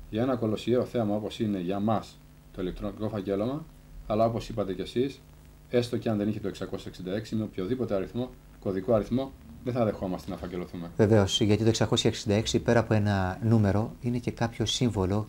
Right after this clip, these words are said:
Speaker 2: κάποιας, ε, καταστάσεως, έτσι. Το εξακόσια εξήντα έξι δεν συμβολίζει μόνο έναν αριθμό, συμβολίζει μία κατάσταση που αντίκειται στα χρηστά ήθη. Και το φακέλωμα, το γενικό ολοκληρωτικό φακέλωμα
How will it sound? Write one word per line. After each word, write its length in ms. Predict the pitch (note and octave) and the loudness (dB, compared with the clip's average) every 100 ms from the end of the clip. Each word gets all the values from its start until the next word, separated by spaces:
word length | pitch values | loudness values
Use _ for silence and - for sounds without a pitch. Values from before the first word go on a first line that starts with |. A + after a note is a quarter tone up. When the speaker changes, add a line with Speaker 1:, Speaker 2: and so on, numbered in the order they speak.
| - | -10
Speaker 2:
κάποιας, 560 | - A#2 - A#2+ - - | -6 -6 -4 -4 -4 -2
ε, 100 | A2 | -4
καταστάσεως, 760 | - G#2+ G#2+ C3 A#2 F2+ E2 - | -2 -4 -2 -2 -4 -6 -8 -8
έτσι. 320 | G#2 - G2+ - - - - - - | -8 -4 -6 -8 -20 -20 -20 -20 -6
Το 60 | |
εξακόσια 460 | G2 - G2+ A2+ C#3+ | -6 -6 -6 -2 -2
εξήντα 240 | C3 C3 | -2 2
έξι 340 | B2 B2 D3 E3 - - - - | 2 2 -2 -4 -10 -20 -20 -4
δεν 160 | A2 | 0
συμβολίζει 760 | - D3+ B2+ A2+ A2 G#2 F#2 E2+ - - | 4 4 6 6 4 4 0 -2 -12 -4
μόνο 200 | A2 A2+ | 2 4
έναν 140 | G#2 | 4
αριθμό, 400 | F#2+ E2 F2 G2 C#3+ - - | 2 0 -2 -4 -6 -16 -18
συμβολίζει 580 | - - G2 G2 B2+ B2+ | -6 -2 2 4 4 4
μία 240 | A#2+ C3 B2+ | 2 2 2
κατάσταση 580 | G#2 G2+ A#2+ - - | 0 0 -2 -2 -2
που 180 | C3 - | -2 2
αντίκειται 380 | G#2 G#2 - B2+ | 2 2 0 -2
στα 120 | - | -2
χρηστά 280 | A2 G#2+ C3+ | -6 -6 -4
ήθη. 280 | C#3+ - E2 - - - - - - - | -4 -6 -12 -14 -20 -20 -20 -20 -20 -12
Και 100 | - | 0
το 100 | - | 2
φακέλωμα, 640 | - G2+ C#3 A#2 F#2+ E2+ E2 - - - - | 2 4 4 4 4 0 -4 -14 -20 -20 -8
το 100 | - | 0
γενικό 340 | F#2 F#2+ F#2 B2+ | 2 2 2 4
ολοκληρωτικό 500 | G#2+ F#2+ F#2+ E2+ B2 | 4 2 0 0 -2
φακέλωμα 540 | G#2+ - A2+ E2+ E2 | -2 -2 -2 0 -4